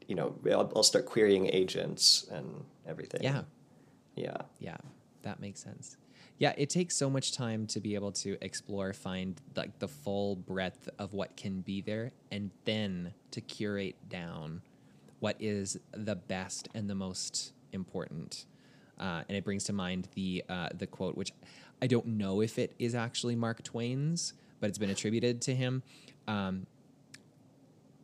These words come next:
Speaker 2: "I'm sorry, if I had more time, I would have written less."
Speaker 1: <laughs>
Speaker 2: Uh,
Speaker 1: Yes.
Speaker 2: which is the idea of, like, okay, yeah, if I had more time, I would have picked just the right things.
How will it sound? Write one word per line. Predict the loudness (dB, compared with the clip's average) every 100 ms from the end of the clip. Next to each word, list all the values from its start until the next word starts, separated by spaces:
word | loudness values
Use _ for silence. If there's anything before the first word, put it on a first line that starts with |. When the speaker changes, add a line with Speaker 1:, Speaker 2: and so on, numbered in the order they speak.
| -2
Speaker 2:
"I'm | 0
sorry, | 2 4 6 8
if | 6 4
I | 0
had | 2 2 2
more | 2 0
time, | -2 -4 -2 -2 -2
I | -2
would | -2 -2
have | 0
written | -2 -2 -2 -4
less." | -6 -6 -6 -6 -12 -20 -20 -20 -20 -20 -20 -6
Speaker 1:
<laughs> | 2 12
Speaker 2:
Uh, | 12 12 12 10 10
Speaker 1:
Yes. | 10 8 10 10 8
Speaker 2:
which | 2
is | 2
the | 2
idea | 4 2
of, | 4
like, | 2
okay, | 2 4 6
yeah, | 6 4 0 -16 -20 -20 -20 -20 -20 -20 -20 -2
if | 2
I | 6
had | 6
more | 6 6
time, | 6 4
I | 4
would | 4
have | 4
picked | 0 -2 -8
just | 2 2 2 -4
the | -4
right | -2 -4 -6
things. | -14 -10 -10